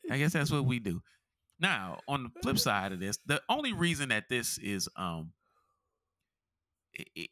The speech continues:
Speaker 1: it gets Lions fans the way, hot and bothered the way it, it does is because we have been on the receiving end of getting fucked from the officials,
Speaker 2: Yes.
Speaker 1: play officials, uh,
Speaker 2: In
Speaker 1: an
Speaker 2: Dallas,
Speaker 1: inordinate amount
Speaker 2: every
Speaker 1: of times.
Speaker 2: time.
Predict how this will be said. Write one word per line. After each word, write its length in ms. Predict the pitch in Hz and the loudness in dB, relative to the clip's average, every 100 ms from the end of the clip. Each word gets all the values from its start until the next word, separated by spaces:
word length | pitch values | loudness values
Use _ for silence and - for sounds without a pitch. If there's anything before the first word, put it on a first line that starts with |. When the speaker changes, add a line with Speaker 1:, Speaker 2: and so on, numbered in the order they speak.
| - | -2
Speaker 1:
it 180 | 139 - - | -2 -2 -4
gets 300 | 147 147 - | -2 0 -2
Lions 460 | 110 123 151 151 170 | 2 2 2 0 0
fans 480 | 160 156 156 160 | 0 0 -2 -4
the 140 | 151 127 | -2 0
way, 300 | 139 143 143 - _ - | 2 0 -2 -10 _ -6
hot 240 | 120 147 | -2 0
and 120 | 135 | 0
bothered 300 | 131 151 139 | 2 2 2
the 100 | 127 | 2
way 220 | 139 147 143 | 2 2 0
it, 120 | 143 | 0
it 280 | 139 - 127 | -2 -2 0
does 300 | 151 151 120 | 2 2 0
is 140 | 120 | 0
because 480 | 110 117 139 127 113 | 0 0 2 2 0
we 200 | 123 170 | 0 2
have 220 | 143 120 | 2 2
been 160 | 123 120 | 0 0
on 220 | 120 113 | -2 0
the 100 | 107 | 0
receiving 640 | 104 104 - 180 147 120 | 0 0 0 0 0 -2
end 520 | 87 107 104 98 95 - | -4 -4 -2 -2 -6 -8
of 220 | - 98 | -6 -6
getting 380 | 82 117 90 87 - - | -4 -2 -2 -6 -10 -2
fucked 360 | - 117 - - - _ _ _ _ - | 0 0 -4 -12 -14 _ _ _ _ -2
from 280 | 131 113 98 | 0 2 0
the 60 | |
officials, 260 | 95 92 - | 2 2 6
Speaker 2:
Yes. 300 | 196 127 - | 6 6 4
Speaker 1:
play 220 | - 123 - - | 2 2 0 -2
officials, 420 | 180 170 120 110 - - - _ _ _ _ _ - | 0 2 0 -4 -8 -20 -20 _ _ _ _ _ -8
uh, 60 | 113 - | -8 -4
Speaker 2:
In 80 | 160 | -4
Speaker 1:
an 60 | 131 123 | -4 0
Speaker 2:
Dallas, 520 | 139 151 143 180 175 - | 4 4 4 2 0 2
Speaker 1:
inordinate 400 | 170 165 180 147 | 2 6 6 8
amount 260 | 131 123 | 6 4
Speaker 2:
every 40 | 110 | 2
Speaker 1:
of 60 | |
times. 460 | - 101 85 80 - | 0 -2 -2 -4 -6
Speaker 2:
time. 140 | 190 | 0